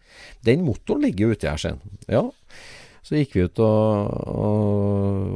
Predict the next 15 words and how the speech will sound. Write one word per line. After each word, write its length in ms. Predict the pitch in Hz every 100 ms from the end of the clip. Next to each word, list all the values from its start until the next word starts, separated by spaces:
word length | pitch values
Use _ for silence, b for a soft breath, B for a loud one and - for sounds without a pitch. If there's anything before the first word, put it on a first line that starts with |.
| 95
og 120 | 82
han 160 | 101 98
åpna 440 | 107 87 - 82 101 120 120 120 123
en 320 | 117 123 120 131
dårlig 260 | 120 90
låvedør, 600 | 104 95 78 76 80 85 92
og 80 |
det 80 | 92
første, 380 | 113 - - 113 156 165 -
der 180 | 113 123
sto 160 | 117 85
det 140 | 95
en 20 |
kjempefin 680 | - - 98 80 - - 82
Porsche-traktor. 720 | 101 95 78 78 - - 196